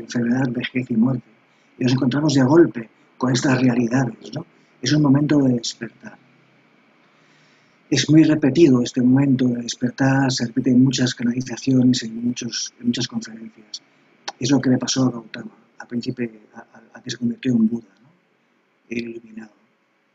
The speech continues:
Y es un momento para reflexionar. El mejor homenaje que podemos dar a las personas que están falleciendo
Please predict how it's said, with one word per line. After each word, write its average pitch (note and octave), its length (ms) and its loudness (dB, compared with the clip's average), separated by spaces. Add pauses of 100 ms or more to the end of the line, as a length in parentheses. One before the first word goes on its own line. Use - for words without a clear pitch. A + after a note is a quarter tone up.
(1400)
Y - 60 -10
es A2 100 -6
un B2+ 60 2
momento A#2+ 240 0
para A2 180 -6
reflexionar. G#2+ 680 -16 (1400)
El A2+ 520 -2
mejor C3 500 -2
homenaje B2 480 -2
que A#2+ 100 -2
podemos A#2 540 -4
dar B2+ 280 -6 (920)
a A2 140 -6
las - 180 -8
personas B2+ 460 -4
que A#2 60 -10
están A#2 280 -6
falleciendo A2+ 640 -4